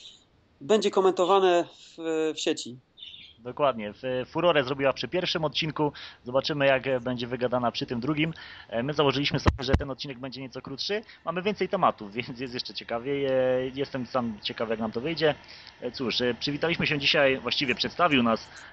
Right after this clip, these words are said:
Speaker 2: e, nie kto inny, a sam zawodnik z M L S. Ponad sto spotkań w Major League Soccer, Jeb Browski. To jest, tak przyznam państwu, nasza niespodzianka na ten odcinek. Na sam koniec odcinka myślę, że warto będzie poczekać, mały bonus, e, made by Tomek właściwie, bo,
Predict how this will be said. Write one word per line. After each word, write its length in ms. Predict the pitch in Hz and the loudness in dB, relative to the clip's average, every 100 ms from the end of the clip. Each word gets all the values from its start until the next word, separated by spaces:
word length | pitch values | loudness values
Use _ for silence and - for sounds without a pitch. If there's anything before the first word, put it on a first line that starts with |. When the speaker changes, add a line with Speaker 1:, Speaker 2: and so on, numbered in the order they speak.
| - | 0
Speaker 2:
e, 300 | 117 120 117 | 2 4 4
nie 120 | 165 | 2
kto 160 | - 185 | 4 4
inny, 180 | 180 | 4
a 60 | 165 | 2
sam 240 | 170 156 | 2 0
zawodnik 420 | 139 147 151 135 110 | 2 2 0 -2 0
z 40 | |
M 100 | 113 | 0
L 100 | 113 | 2
S. 120 | 127 | 0
Ponad 240 | 131 120 - | -2 -4 -6
sto 220 | - 143 | -2 -2
spotkań 600 | - 139 - 117 113 107 | 0 -4 -2 -4 -2 -4
w 80 | 117 | -2
Major 340 | 123 117 117 | -2 -2 -4
League 160 | 117 - | -4 -4
Soccer, 280 | 123 131 104 | -4 -4 -2
Jeb 120 | 123 | -2
Browski. 420 | 107 135 - 147 135 - - - - - - | 4 4 4 0 -2 -8 -18 -20 -20 -18 2
To 160 | 175 | 6
jest, 200 | 220 170 | 6 4
tak 280 | - 156 - - | 2 -4 -4 -8
przyznam 300 | - 156 147 | -8 -6 -6
państwu, 320 | 143 147 - | -4 -8 -6
nasza 240 | 143 131 139 | -6 -2 -2
niespodzianka 560 | 139 - 123 147 120 | -4 -6 -4 -4 -4
na 100 | 104 | -6
ten 120 | 107 101 | -4 -8
odcinek. 440 | - 139 123 113 | -4 -2 -2 -4
Na 100 | 107 | -6
sam 240 | - 156 | -2 -4
koniec 300 | 151 151 131 | -2 -4 -2
odcinka 480 | 127 - 131 135 127 - - - - | -2 -4 0 2 2 0 -20 -20 -18
myślę, 220 | - 135 131 | -10 -4 0
że 100 | 123 | 2
warto 280 | 131 123 | 2 0
będzie 220 | 120 120 117 | -6 -6 -6
poczekać, 520 | 110 131 120 110 120 | -4 -2 0 -2 -2
mały 280 | 117 120 107 | -2 -2 -2
bonus, 560 | 120 120 110 - - 110 | -4 -2 -4 -6 -8 -8
e, 380 | 113 110 107 101 - - 117 | -4 -2 -2 -6 -12 -10 0
made 160 | 135 | 0
by 220 | 117 120 | 2 -2
Tomek 340 | 113 - 143 101 | 2 0 2 0
właściwie, 400 | 107 - 120 131 | -2 -2 -2 -4
bo, 180 | 120 | -4